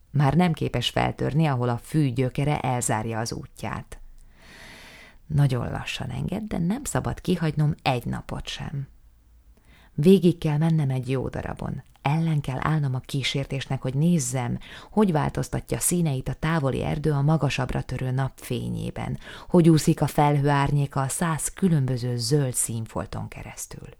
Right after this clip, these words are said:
Ilyenkor már azt látom, milyen lesz egyszer az erdőm és a fű. Talán nem fogom megérni, de az egészen mindegy. A legyőzhetetlen ellenségek után következnek a kevésbé hatalmasak.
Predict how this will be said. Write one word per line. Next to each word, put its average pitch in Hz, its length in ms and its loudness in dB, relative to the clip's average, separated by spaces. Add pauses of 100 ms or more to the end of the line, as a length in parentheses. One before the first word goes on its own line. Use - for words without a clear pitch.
(1800)
Ilyenkor 156 400 0
már 131 260 -2
azt - 260 0
látom, 131 580 -4 (200)
milyen 151 400 4
lesz 123 220 -6
egyszer 123 380 -4
az 120 200 -4
erdőm 127 720 -2 (220)
és 117 280 -6
a 117 120 -2
fű. 120 440 -8 (1040)
Talán 127 280 0
nem 147 140 8
fogom 123 320 -2
megérni, 131 560 -4
de 190 300 -10 (300)
az 151 200 -2
egészen 113 520 -4
mindegy. 85 440 -12 (2000)
A 139 120 0
legyőzhetetlen 143 920 0
ellenségek 131 720 -2
után 120 340 -4
következnek 120 760 -2
a 156 140 -2
kevésbé 123 580 -4
hatalmasak. 127 880 -8